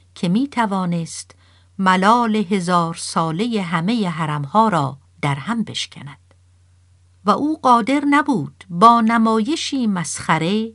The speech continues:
وجد و حظ بی انتهای خود را بپوشاند. گفت: «آخر کرامانا خاتون دارد خودش را می‌کشد. می‌گوید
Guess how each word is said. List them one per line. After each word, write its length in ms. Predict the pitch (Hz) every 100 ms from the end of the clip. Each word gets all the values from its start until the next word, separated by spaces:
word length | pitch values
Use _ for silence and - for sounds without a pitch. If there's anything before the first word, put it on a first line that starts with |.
| -
وجد 420 | 165 175 156 147
و 60 | 175
حظ 420 | 196 269 - -
بی 340 | 208 180 147
انتهای 600 | 156 143 160 151 214 220
خود 340 | 214 185 175 165
را 240 | 156 143 _
بپوشاند. 840 | 208 220 - - - 156 - _ _ _ _ _ _ _ _ _
گفت: 500 | 151 214 - - - _ _ _ _ _ _ _ _ _ _
«آخر 500 | 254 269 - 311 330 311
کرامانا 540 | - 277 240 226 220 202
خاتون 520 | - 170 175 - 302
دارد 380 | 277 190 214 -
خودش 460 | - 277 269 -
را 100 | 254
می‌کشد. 580 | 262 294 - 220 - 165 _ _ _ _ _ _ _ _ _ _ -
می‌گوید 640 | 208 185 190 180 202 277